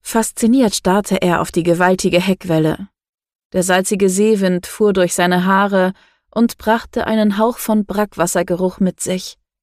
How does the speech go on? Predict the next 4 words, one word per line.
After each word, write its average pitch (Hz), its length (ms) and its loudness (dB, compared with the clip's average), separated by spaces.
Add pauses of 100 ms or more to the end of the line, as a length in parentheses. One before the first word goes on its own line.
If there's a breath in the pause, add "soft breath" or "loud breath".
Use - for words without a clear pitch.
(720)
Es 214 240 -6
roch 220 240 -2
nach 185 360 -4
Heimat. 196 580 0